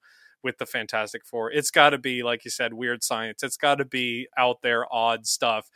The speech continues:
And I, and I, my most, the most important thing for me is I hope that they nail the characterizations of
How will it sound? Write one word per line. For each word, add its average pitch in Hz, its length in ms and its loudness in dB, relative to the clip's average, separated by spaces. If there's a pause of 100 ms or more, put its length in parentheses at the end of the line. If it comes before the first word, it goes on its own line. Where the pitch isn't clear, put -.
(420)
And 160 180 4
I, 160 200 8
and 165 340 -2
I, 165 180 2 (100)
my 160 320 -6
most, 180 540 -2
the 151 140 -6
most 160 300 -6
important 165 420 -8
thing 160 160 -2
for 143 120 -4
me 139 360 -6
is 139 120 -4
I 139 140 2
hope 175 360 0
that 175 180 -6
they 160 160 0
nail 139 800 2 (600)
the 139 80 -6
characterizations 135 1040 0
of 123 440 -2